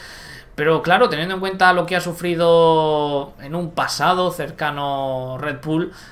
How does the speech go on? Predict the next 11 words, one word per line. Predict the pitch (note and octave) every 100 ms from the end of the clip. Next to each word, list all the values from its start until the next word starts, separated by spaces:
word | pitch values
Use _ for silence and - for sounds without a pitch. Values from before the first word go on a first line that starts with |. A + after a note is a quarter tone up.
| -
tampoco | B2 C3 C#3+ C#3+ G3 G3+
hay | F3+ F3
que | F3+
esperar | E3 - C#3+ C#3+ E3 F#3 F3 D#3+
grandes | D3 E3 F#3 -
cosas, | - F3 E3+ D3
al |
menos | D3+ E3+ E3 - -
yo | D#3 D#3+
no | E3
espero | - - F#3 E3+ E3